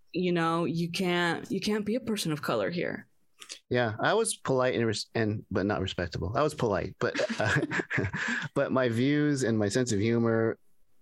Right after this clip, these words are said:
Speaker 2: really put me on the outs with most of the faculty and administration. Um, it's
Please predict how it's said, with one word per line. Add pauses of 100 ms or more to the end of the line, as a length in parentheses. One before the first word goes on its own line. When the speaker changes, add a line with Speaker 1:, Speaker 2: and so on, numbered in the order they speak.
(160)
Speaker 2:
really
put
me
on
the
outs
with
most
of
the
faculty
and
administration. (140)
Um, (300)
it's